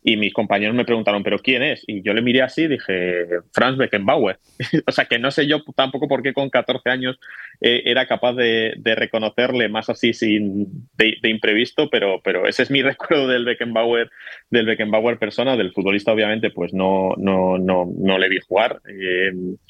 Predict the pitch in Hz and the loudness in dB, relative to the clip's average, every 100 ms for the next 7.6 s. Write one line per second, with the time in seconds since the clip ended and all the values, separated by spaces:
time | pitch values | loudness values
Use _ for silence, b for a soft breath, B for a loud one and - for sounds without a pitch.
0 | _ B B B _ - 110 101 113 113 | _ B B B _ 0 2 2 0 0
1 | 113 107 113 110 104 - 110 92 85 90 | 0 -2 0 0 0 0 -4 -4 -2 -2
2 | - 95 92 90 87 110 104 92 92 90 | -2 -2 2 2 2 2 2 2 0 -2
3 | - 98 95 92 90 101 98 95 95 90 | -2 -2 0 -2 0 0 0 -2 -4 -10
4 | 90 - _ - 98 - 110 110 110 104 | -14 -18 _ -2 -2 0 -2 0 -2 -2
5 | 101 107 104 101 123 135 131 127 92 104 | 0 0 2 2 4 2 2 0 0 -2
6 | 98 - _ 101 95 98 98 104 95 95 | -6 -10 _ -4 -2 -2 0 0 0 0
7 | 95 95 95 95 92 | 0 0 0 0 -2